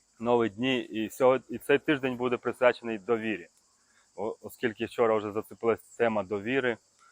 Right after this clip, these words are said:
оскільки Господь мене так рік навчав довіряти, а, а зрештою навчився довіряти мені,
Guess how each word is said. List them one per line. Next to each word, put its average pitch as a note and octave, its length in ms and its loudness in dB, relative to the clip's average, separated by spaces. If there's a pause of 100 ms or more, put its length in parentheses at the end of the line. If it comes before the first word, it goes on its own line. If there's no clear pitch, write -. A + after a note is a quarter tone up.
(160)
оскільки A2+ 360 -6
Господь A2+ 480 2
мене G#2+ 180 -2
так G2 180 -4 (760)
рік A2+ 460 -2
навчав G#2+ 420 2
довіряти, A2 560 4
а, - 180 -6 (260)
а G#2 140 -6
зрештою A2 600 0 (1900)
навчився A#2 480 -2
довіряти A#2 480 4
мені, B2+ 400 -4